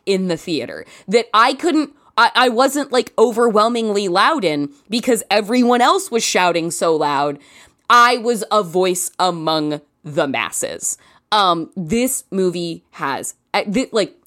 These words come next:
all you, all you jerks on the internet who are like, "I don't do jump scares," because you've categorically ruled out a kind of horror in a really exclusionary way. This movie is one of those, it's the case for jump scares.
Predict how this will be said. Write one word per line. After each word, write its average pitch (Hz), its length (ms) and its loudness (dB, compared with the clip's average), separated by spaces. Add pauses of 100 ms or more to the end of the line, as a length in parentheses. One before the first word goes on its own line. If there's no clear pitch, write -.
all 208 140 0
you, 220 280 -4 (180)
all 165 120 -4
you 185 120 -8
jerks 151 320 -8
on 156 100 -6
the 143 100 -6
internet 160 400 -6 (560)
who 180 80 -8
are 160 120 -4
like, 151 240 -6
"I 269 140 0
don't 294 120 -2
do 247 160 -2
jump 214 240 -2
scares," 151 460 -6 (300)
because 208 280 -4
you've 208 160 -8
categorically 160 760 -2
ruled 135 540 -4
out 131 240 -6
a 156 60 -6
kind 135 280 -6
of 135 100 -4
horror 135 360 -6
in 160 160 -4
a 147 80 -2
really 127 480 -6
exclusionary 131 640 -8
way. 127 300 -8 (580)
This 254 200 0
movie 269 240 2
is 220 100 -2
one 226 140 0
of 202 40 2
those, 190 240 0
it's 185 200 -4
the 190 80 -2
case 170 260 -4
for 156 100 -4
jump 123 200 -8
scares. - 420 -10